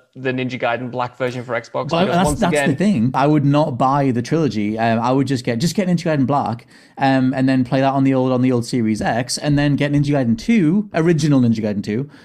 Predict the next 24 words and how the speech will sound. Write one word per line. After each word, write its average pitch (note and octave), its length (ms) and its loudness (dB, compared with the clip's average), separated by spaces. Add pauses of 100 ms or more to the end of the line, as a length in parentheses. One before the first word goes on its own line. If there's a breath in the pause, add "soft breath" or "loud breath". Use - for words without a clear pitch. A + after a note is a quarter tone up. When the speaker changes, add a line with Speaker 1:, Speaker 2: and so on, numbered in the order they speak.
(100)
Speaker 2:
um, B2+ 200 0
Speaker 1:
Yes. - 80 -4
Speaker 2:
up-resed, D3 680 -2
and C#3 180 0
just C3 160 -6
forget C#3 300 0
about B2+ 160 0
Ninja B2 180 2
Gaiden A#2 280 0
three. A2 400 -4
I - 20 -6
mean, C#3 140 2
what C#3+ 100 0
are - 40 2
you C#3 40 4
gonna C#3+ 140 2
do? D3+ 120 2
Are C#3 40 0
you C#3+ 100 2
gonna D3+ 140 0
go D3 180 2
play D3+ 200 0
Ninja C#3+ 280 2
Gaiden C#3 380 0